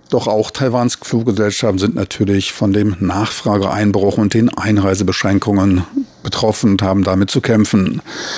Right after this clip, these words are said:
EVA Airways, neben China Airlines, eine der beiden größten international operierenden lokalen Fluggesellschaften, versucht jetzt mit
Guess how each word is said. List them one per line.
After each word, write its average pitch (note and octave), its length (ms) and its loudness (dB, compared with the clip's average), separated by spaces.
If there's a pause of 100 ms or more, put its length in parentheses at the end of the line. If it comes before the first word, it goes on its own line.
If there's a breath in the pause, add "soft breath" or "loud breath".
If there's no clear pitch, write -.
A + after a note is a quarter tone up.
(140 loud breath)
EVA D#3 260 4
Airways, A#2+ 520 0
neben G2+ 280 0
China G#2 300 -2
Airlines, A#2+ 480 0
eine G#2+ 200 0
der G2+ 140 0
beiden F#2+ 320 0
größten G#2 500 0
international G#2 720 0
operierenden G2 640 2
lokalen G2 400 0
Fluggesellschaften, A#2+ 1080 0 (460 loud breath)
versucht G#2 380 0
jetzt G#2 260 0
mit G2+ 200 -2